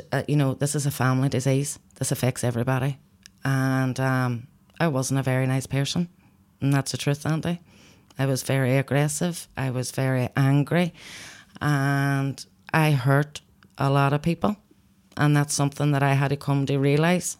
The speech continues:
in my recovery. Um, and by, you know, by listening to this other lady, uh,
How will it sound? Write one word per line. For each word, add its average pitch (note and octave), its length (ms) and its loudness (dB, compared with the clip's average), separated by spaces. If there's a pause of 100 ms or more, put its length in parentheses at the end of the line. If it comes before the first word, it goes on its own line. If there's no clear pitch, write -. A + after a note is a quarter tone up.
in C#3+ 140 2
my E3 120 2
recovery. F3+ 540 0 (960)
Um, D3 720 4 (240)
and C#3+ 540 -2 (960)
by, E3 380 4
you E3+ 140 4
know, D#3+ 280 2 (160)
by E3 120 6
listening E3+ 640 2
to E3 200 2
this D3+ 240 -2
other D#3 280 2
lady, D#3+ 500 0 (140)
uh, - 160 -4